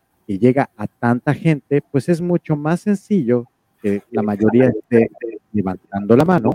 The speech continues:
en lugar de que se ponga a pensar y que ponga a cuestionar qué es lo que está sucediendo.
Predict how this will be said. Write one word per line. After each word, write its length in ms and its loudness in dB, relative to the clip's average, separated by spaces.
en 160 2
lugar 340 2
de 120 -2
que 140 -18
se 160 -12
ponga 340 -6
a 40 -2
pensar 440 -4
y 60 0
que 100 -8
ponga 360 -10
a 20 -12
cuestionar 680 -6
qué 100 -8
es 60 -12
lo 80 -6
que 120 -14
está 120 -12
sucediendo. 600 -4